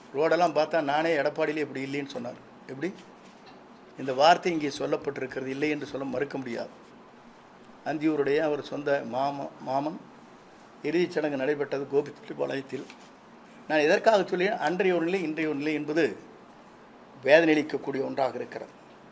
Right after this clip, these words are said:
அது மட்டுமல்ல, நாடாளுமன்ற தேர்தலை நீங்கள் பார்த்திருக்கக்கூடும். எந்த நமக்காக உதவி செய்தார்களோ,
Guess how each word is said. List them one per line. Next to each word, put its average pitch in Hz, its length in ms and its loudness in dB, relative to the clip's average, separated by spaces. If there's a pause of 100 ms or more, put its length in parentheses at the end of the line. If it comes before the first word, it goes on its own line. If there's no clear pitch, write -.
(960)
அது 190 120 10
மட்டுமல்ல, 185 400 0 (1300)
நாடாளுமன்ற 196 680 8
தேர்தலை 175 340 2
நீங்கள் 147 220 -2
பார்த்திருக்கக்கூடும். 143 720 -4 (1500)
எந்த 202 200 4 (160)
நமக்காக 185 440 4
உதவி 165 220 2 (100)
செய்தார்களோ, 139 460 2